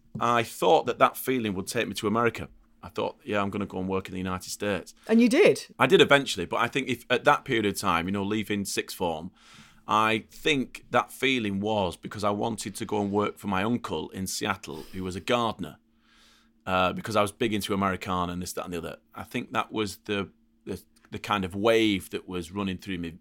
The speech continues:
Speaker 1: me veins. Um, but when the fashion thing happened, I still
Speaker 2: Mm.
Speaker 1: knew that that wasn't it.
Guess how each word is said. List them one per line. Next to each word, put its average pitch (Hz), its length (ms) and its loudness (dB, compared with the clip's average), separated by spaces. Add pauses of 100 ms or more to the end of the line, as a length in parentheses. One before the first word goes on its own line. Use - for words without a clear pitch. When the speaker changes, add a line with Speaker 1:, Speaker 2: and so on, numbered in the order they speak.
(220)
Speaker 1:
me 90 120 -14
veins. 95 560 -4 (720)
Um, 107 400 2 (300)
but 120 160 0
when 151 220 6
the 139 120 6
fashion 147 380 2
thing 107 240 -2
happened, 101 280 -2
I 104 40 -4
still 180 300 2
Speaker 2:
Mm. 151 40 2
Speaker 1:
knew 160 140 4
that 127 120 0
that 107 120 2
wasn't 107 240 -6
it. 123 240 -4